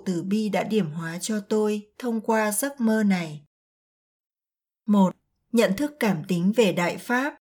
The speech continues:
dẫn đến sơ hở trong tu luyện. Hồi mới đắc Pháp,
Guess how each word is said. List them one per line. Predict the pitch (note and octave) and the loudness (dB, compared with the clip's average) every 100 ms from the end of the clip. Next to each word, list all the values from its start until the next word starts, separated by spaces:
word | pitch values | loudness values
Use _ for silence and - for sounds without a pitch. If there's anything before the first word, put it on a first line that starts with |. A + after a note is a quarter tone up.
| _ - | _ -4
dẫn | - G#3+ A3 | 2 2 6
đến | G#3 G3+ | 6 6
sơ | - A#3 A3+ | 4 0 -2
hở | A3 F3 E3 | 0 -2 -2
trong | - G#3+ G#3 A3 | -6 -2 -2 -2
tu | G#3+ | -2
luyện. | G#3 F#3+ - - _ _ _ _ _ _ _ _ _ _ _ _ _ | 0 -2 -4 -10 _ _ _ _ _ _ _ _ _ _ _ _ _
Hồi | - G#3 | 2 4
mới | F#3 F3+ | 4 2
đắc | F#3+ B3+ | 0 -4
Pháp, | - C#4 D4 | -6 -6 -6